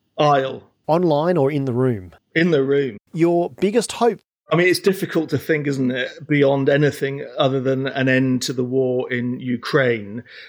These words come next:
Speaker 1: But if you push me on a sustainability point, shareholders voting with their feet.
Speaker 2: What's the app you use most on your phone?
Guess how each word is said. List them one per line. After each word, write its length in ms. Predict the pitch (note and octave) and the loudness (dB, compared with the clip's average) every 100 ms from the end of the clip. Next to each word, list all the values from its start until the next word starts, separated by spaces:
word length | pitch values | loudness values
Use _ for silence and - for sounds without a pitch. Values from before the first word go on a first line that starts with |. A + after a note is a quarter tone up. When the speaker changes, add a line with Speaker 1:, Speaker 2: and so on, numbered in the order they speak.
| - _ _ | -20 _ _
Speaker 1:
But 340 | - D3+ - F#3 | -4 -4 -2 -4
if 160 | C3 | -4
you 100 | D3+ | -4
push 360 | - F3+ E3+ - | -4 -2 -2 -2
me 100 | D#3 | -2
on 180 | D3 D3 | 0 0
a 40 | |
sustainability 1500 | C3+ - - - D3 D3 C3 C#3+ C#3 C3 - A2+ A#2 - - | -4 -4 -4 0 2 2 0 0 0 -4 -8 -10 -10 -14 -16
point, 300 | - B2 B2 _ | -8 -8 -8 _
shareholders 760 | - - D3+ D3+ C3 C3+ B2 A2+ | -6 0 2 2 0 0 -2 -2
voting 440 | C3+ C3+ - B2 | -2 -2 -2 -4
with 140 | B2 A2 | -4 -2
their 160 | A2+ | -2
feet. 440 | - - A#2 A2+ - _ | -2 -8 -8 -8 -20 _
Speaker 2:
What's 200 | - F3+ | -4 -2
the 160 | - F3+ | 0 -2
app 240 | D3 D3 - | -2 -4 -2
you 60 | |
use 260 | C3 C3+ A#2 | 2 2 2
most 360 | B2+ C3+ C3 C3 | 2 2 2 0
on 100 | A#2+ | 0
your 80 | |
phone? 460 | A2+ B2+ A2+ G2 E2+ | -2 -2 -2 -4 -10